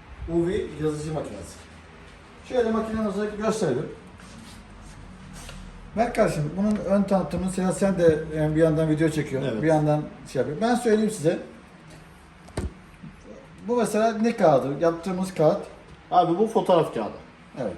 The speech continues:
Speaker 2: Bunu bizden istedikleri zaman temin edebilirler. Sınırsız adette stoğumuz vardır.
Speaker 1: Stokta
Speaker 2: Özel
Speaker 1: sınır.
Speaker 2: bir malzemedir bu. Yapışkanlı bir malzemedir. Boya tutar.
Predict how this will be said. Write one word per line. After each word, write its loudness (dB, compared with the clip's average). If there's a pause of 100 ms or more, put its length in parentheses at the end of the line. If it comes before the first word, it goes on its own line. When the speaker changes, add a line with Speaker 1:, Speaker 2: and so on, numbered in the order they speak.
Speaker 2:
Bunu 8
bizden 4 (580)
istedikleri -2
zaman 0
temin 6
edebilirler. -4 (200)
Sınırsız 0
adette -4
stoğumuz -4
vardır. -8
Speaker 1:
Stokta 6 (160)
Speaker 2:
Özel 6
Speaker 1:
sınır. 2
Speaker 2:
bir 2
malzemedir 0
bu. -6 (400)
Yapışkanlı 2
bir -2
malzemedir. -4 (480)
Boya 6
tutar. -2